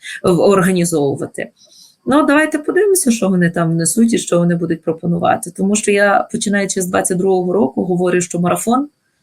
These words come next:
треба організовувати не для зомбування і промивки мізків українців, і не для відмивання коштів з наших податків, які, зрештою, мали би бути направлені на Збройні Сили.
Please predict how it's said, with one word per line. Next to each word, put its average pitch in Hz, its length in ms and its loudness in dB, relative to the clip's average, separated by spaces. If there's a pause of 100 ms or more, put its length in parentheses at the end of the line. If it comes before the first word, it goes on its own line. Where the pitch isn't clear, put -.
(360)
треба 202 300 0
організовувати 185 880 2
не 202 120 4
для 269 140 4
зомбування 180 560 2
і 170 40 0
промивки 170 460 -2
мізків 170 380 -2
українців, 170 500 0
і - 20 0
не 170 80 0
для 180 120 2
відмивання 175 540 2
коштів 202 480 -2 (280)
з 185 80 -4
наших 160 320 -2
податків, 160 480 -2
які, 165 240 -2
зрештою, 160 420 -2
мали 160 180 2
би 160 120 -4
бути 175 220 -6
направлені 170 480 0
на 170 80 -4
Збройні 170 340 -2
Сили. - 400 -4